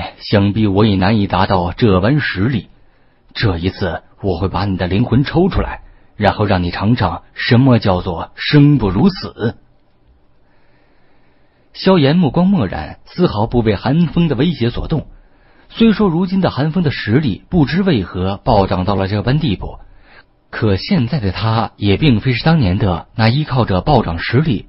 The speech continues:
方才抵达斗王巅峰的年轻人。如今的萧炎已是一名货真价实的四星斗皇，这几年之中，斗宗强者他也见了不少，甚至交手不少，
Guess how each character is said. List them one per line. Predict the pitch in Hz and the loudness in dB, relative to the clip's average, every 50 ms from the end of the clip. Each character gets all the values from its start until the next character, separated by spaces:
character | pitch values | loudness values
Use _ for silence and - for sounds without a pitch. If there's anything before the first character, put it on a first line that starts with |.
| - | -12
方 | - - 156 151 147 131 | -4 0 2 2 2 2
才 | - 135 | 0 0
抵 | - 101 98 | 0 0 0
达 | 85 87 87 110 135 | -2 -2 -2 -4 -4
斗 | - - 139 | -2 0 2
王 | 113 104 101 104 120 151 | 2 2 2 2 2 2
巅 | 147 185 180 180 185 | 2 2 2 2 2
峰 | 170 160 160 | 2 0 -2
的 | 147 123 | 0 0
年 | 98 92 92 98 | 0 2 0 0
轻 | - - 113 104 | 0 0 0 -2
人。 | 87 80 - 87 - _ _ _ _ _ _ _ _ _ _ _ _ _ _ _ _ _ _ _ _ - - - | -2 -2 -6 -12 -18 _ _ _ _ _ _ _ _ _ _ _ _ _ _ _ _ _ _ _ _ -20 -20 -8
如 | - 135 160 208 202 | -4 0 2 2 2
今 | - 208 208 | 2 2 2
的 | 175 117 | 2 0
萧 | 90 - 196 202 196 | 0 0 0 0 2
炎 | 139 98 95 117 139 139 - - | 2 2 4 2 2 2 0 -2
已 | 113 113 107 104 | 0 2 2 2
是 | - - 143 | 2 0 -2
一 | 131 123 104 | -2 0 0
名 | 95 95 101 117 143 | 2 2 2 2 0
货 | 135 - 160 135 107 92 | 0 0 2 2 2 2
真 | - 143 165 170 | 2 0 0 0
价 | - 131 90 90 | -2 -2 -4 -4
实 | - - 107 | -4 -4 -2
的 | 95 110 95 | 0 0 -2
四 | 92 - - 107 98 92 | -2 -2 -4 -4 -4 -2
星 | - 139 156 165 | 0 0 0 2
斗 | 156 113 92 | 0 0 -2
皇， | - - 85 80 85 104 151 - _ _ _ _ - - - - - - | -4 -6 -8 -6 -6 -6 -6 -8 _ _ _ _ -20 -20 -20 -20 -18 -2
这 | - 220 170 127 | 2 4 4 4
几 | - 101 95 | 4 2 0
年 | 87 90 107 160 165 | 0 0 0 0 0
之 | 156 147 | -2 0
中， | - 165 165 165 151 156 - - | 0 2 2 0 -2 -4 -2 2
斗 | 175 147 117 107 113 | 4 4 6 4 4
宗 | 131 175 180 | 4 2 2
强 | - - 110 120 113 | 2 0 0 0 0
者 | 104 90 82 80 82 - | 0 0 -2 -2 -4 -4
他 | - 135 | -2 0
也 | 113 92 92 | 0 0 0
见 | 90 139 120 104 | 0 0 0 0
了 | 107 | 0
不 | - 165 127 | 0 0 -2
少， | 104 - 98 - - - _ _ _ _ - | 0 -2 -4 -6 -8 -12 _ _ _ _ -8
甚 | - - 139 113 98 | -2 2 2 2 2
至 | 92 95 90 | 0 -2 -4
交 | - - 180 175 180 196 | -2 0 0 0 0 0
手 | - - 80 78 | -2 -4 -8 -6
不 | 87 104 | -4 -4
少， | 95 - - - - - | -4 -4 -6 -8 -10 -14